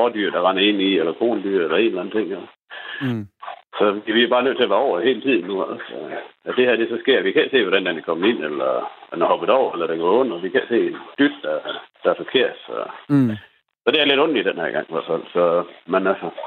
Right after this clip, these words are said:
Speaker 1: vi har fandme kørt strømmen helt til jorden, altså, så helt ned til, så den, den går lige ti femten centimeter over jorden, altså. Så
Speaker 2: Mm.
Speaker 1: det er sgu lidt underligt, det her.
Speaker 2: Så lød det altså fra Morten Thøgersen, fåreavler i,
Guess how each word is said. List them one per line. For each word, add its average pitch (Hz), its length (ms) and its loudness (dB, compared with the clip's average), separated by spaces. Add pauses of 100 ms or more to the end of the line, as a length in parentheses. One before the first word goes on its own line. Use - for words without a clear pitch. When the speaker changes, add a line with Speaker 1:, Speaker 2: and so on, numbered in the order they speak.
(280)
Speaker 1:
vi 107 80 2
har 101 200 4
fandme 139 200 -2
kørt 113 260 2
strømmen 131 380 0
helt 101 200 0
til 98 140 4
jorden, 107 320 2
altså, - 160 -4 (100)
så 87 80 2 (420)
helt 101 260 0
ned 113 220 0
til, 87 120 2 (720)
så - 40 -8 (100)
den, 90 80 2 (560)
den 92 140 0
går 104 120 4
lige 95 220 -4
ti - 180 -10
femten 104 280 -2
centimeter 85 400 -2
over 80 200 2
jorden, - 220 -2
altså. - 300 -8 (140)
Så - 40 -20 (120)
Speaker 2:
Mm. 110 220 2 (680)
Speaker 1:
det 120 100 4
er 117 120 2
sgu 104 100 -2
lidt 104 200 4
underligt, 101 240 -2
det 87 80 -6
her. 90 120 -10 (880)
Speaker 2:
Så - 100 -4
lød 151 160 6
det 151 60 6
altså 123 200 0
fra 135 60 0
Morten 127 260 0
Thøgersen, 147 380 2
fåreavler 135 520 2
i, 120 180 2